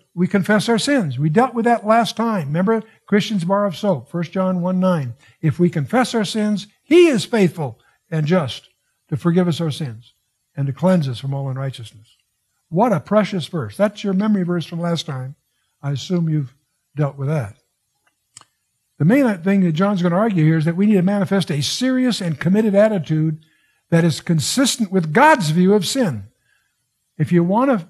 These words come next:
measure how spiritually mature you are, you simply need to measure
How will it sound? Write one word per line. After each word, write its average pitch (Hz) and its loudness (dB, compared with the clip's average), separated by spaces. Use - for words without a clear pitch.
measure 180 2
how 208 -4
spiritually 202 -4
mature 190 -2
you 151 -2
are, 131 -8
you 151 2
simply 214 -2
need 190 2
to 170 -2
measure 165 0